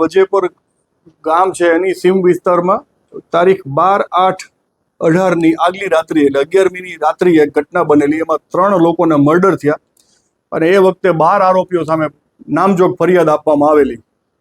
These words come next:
એ બાર આરોપીઓ સામે કેસ ચાલ્યો અને સામે ક્રોસ કમ્પ્લેન હતી. જેના મૃતકો છે એમની સામે પણ આ ગ્રુપે ફરિયાદ આપેલી અને ત્રણના મૃત્યુ થયા, એટલે એમની સામે એબેટેડ સમરી ભરાઈ ગયેલી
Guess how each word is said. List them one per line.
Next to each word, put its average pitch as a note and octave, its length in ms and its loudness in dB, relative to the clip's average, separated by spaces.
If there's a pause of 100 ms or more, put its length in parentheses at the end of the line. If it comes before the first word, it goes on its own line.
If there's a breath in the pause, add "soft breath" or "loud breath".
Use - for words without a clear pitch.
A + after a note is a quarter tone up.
(140)
એ - 100 -2
બાર E3 280 0
આરોપીઓ G3 440 0
સામે F3 260 -4
કેસ F#3+ 320 -2
ચાલ્યો E3+ 300 0 (520)
અને F#3 200 -2
સામે F#3 300 0
ક્રોસ G#3+ 360 -2
કમ્પ્લેન G3+ 460 0
હતી. - 220 -4 (640)
જેના F#3 400 0
મૃતકો F3+ 480 0 (120)
છે E3+ 160 2
એમની G#3 240 0
સામે G3 240 0
પણ G3 200 -2
આ G3+ 240 0
ગ્રુપે G3 280 2 (100)
ફરિયાદ F3+ 340 0
આપેલી E3 320 -2 (400)
અને - 200 -4
ત્રણના G#3 420 0
મૃત્યુ F#3+ 420 0
થયા, G3+ 200 2
એટલે F3+ 220 0
એમની F#3+ 220 -6
સામે F3 180 -2 (180)
એબેટેડ F#3 380 0
સમરી G3+ 340 2
ભરાઈ D#3 260 2
ગયેલી C#3 240 -2